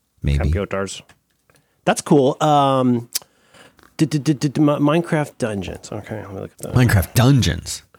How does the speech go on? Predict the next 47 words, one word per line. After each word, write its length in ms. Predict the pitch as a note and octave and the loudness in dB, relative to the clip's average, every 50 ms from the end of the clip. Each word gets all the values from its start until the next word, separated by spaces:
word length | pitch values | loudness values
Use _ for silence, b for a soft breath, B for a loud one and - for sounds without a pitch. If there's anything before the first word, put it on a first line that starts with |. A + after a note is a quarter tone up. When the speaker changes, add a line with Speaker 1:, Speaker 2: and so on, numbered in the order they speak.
| B B B B | B B B B
Speaker 2:
What 180 | B B3+ D#4+ F#4+ | B 2 4 4
is 120 | A#4+ C#4 | 4 4
a 40 | B3+ | 2
dungeon 360 | F3+ - G3+ F3 D#3+ D3 D3+ | 2 4 4 6 6 4 2
crawler? 420 | - - C#3+ C3+ B2+ B2 C3+ D3+ E3 | 2 2 2 4 4 4 4 2 2
What 140 | D#3+ E3 D#3+ | 2 0 0
that 120 | D#3 A#2+ | 0 0
mean? 220 | A#2+ A2+ A2 B2+ B B B B B B B B B - | 0 -2 -2 -4 B B B B B B B B B 2
Speaker 1:
Uh, 180 | D3 D#3 D#3 | 4 4 6
have 120 | D#3 D#3 C#3 | 4 4 4
you 80 | D3+ | 4
ever 180 | D3+ D3+ E3 C#3+ | 2 2 0 0
heard 180 | E3+ F3 E3 | 0 2 2
of 100 | D3+ A#2+ | 2 2
Diablo? 640 | F#2+ G2 F2+ D#2+ D2+ D#2+ E2 F2+ F#2 G#2 A2 A2+ A2+ A2+ F#2+ - _ _ _ _ _ _ _ _ _ _ _ _ _ _ _ _ _ _ _ _ _ _ - - - _ _ _ - | 2 4 4 4 4 4 4 4 4 4 2 2 0 -2 -4 -10 _ _ _ _ _ _ _ _ _ _ _ _ _ _ _ _ _ _ _ _ _ _ -14 -14 -14 _ _ _ -4
Speaker 2:
Uh, 400 | C#3+ D3+ D3 D3 D3 D3 C#3+ C#3+ | 0 0 2 2 2 2 2 0
like 140 | C#3 C3 - | 0 -2 -2
a 60 | A#2+ | -4
game? 420 | G#2 - - A#2+ A2 A#2 B2 C3 C#3 | -6 -4 -2 -2 0 0 0 0 0
Speaker 1:
The 80 | A#2 B2 | 2 2
Speaker 2:
I 20 | |
have 180 | A#2+ G2 F#2 G2+ | 2 4 4 4
Speaker 1:
game. 120 | G2 F2+ E2 | 4 4 2
Speaker 2:
heard 240 | D#2 F3 F#3 F3 C#3+ | 2 2 2 2 2
of 120 | A2+ F#2+ | 0 0
it. 80 | F#2+ F2+ | -2 -2
I 100 | F#2+ G#2 | -4 -2
don't, 280 | G2+ D3 C3 B2 - | -2 -2 -2 -2 -2
I've 100 | G#2+ G#2+ | -4 -2
no, 300 | A2+ A#2+ A#2 A2+ A2 A2 - - | -2 -2 -2 -2 -4 -6 -8 -6
I'm 120 | A2 A#2 A#2 | -4 -4 -4
not 160 | A2 G#2+ - | -4 -6 -8
familiar 800 | - - - - - - - A2 G#2 G#2+ G#2+ G#2+ G#2 F#2 F#2 F2+ | -12 -14 -14 -14 -14 -10 -8 -6 -6 -4 -4 -6 -4 -4 -4 -4
with 100 | F#2 D3+ | -2 0
Speaker 1:
A 40 | D3 | 0
Speaker 2:
it. 80 | B2+ | 2
Speaker 1:
dungeon 380 | A2 D#3+ F3 G3 G3 G#3+ G#3+ G3+ | 2 2 2 2 2 0 0 0
crawler 400 | - - E3 D#3 D3 C#3+ C3+ B2 | 0 2 2 2 4 4 4 2
in 200 | A#2+ A2+ A#2 A2 | 4 4 2 2
general, 380 | F#2 A#2 A#2 A#2 A#2 A2 G2 | 4 4 4 4 4 4 4
I 80 | F2+ F2+ | 4 4
mean, 160 | F#2 F#2+ F2+ | 4 4 4
I'm, 200 | F2+ F2+ F#2 G2 | 4 2 2 2
I'm 120 | G2+ G2+ G#2 | 2 4 4
no 80 | A2 G#2+ | 4 4
Syracusa, 720 | - - F#2+ E2+ D2+ - - A2 G#2 F2+ - - D2+ C#2 | 2 2 2 0 0 0 2 2 2 2 2 0 0 0
but 280 | - E2 D2+ D2 C#2 - | 2 0 0 0 -2 -4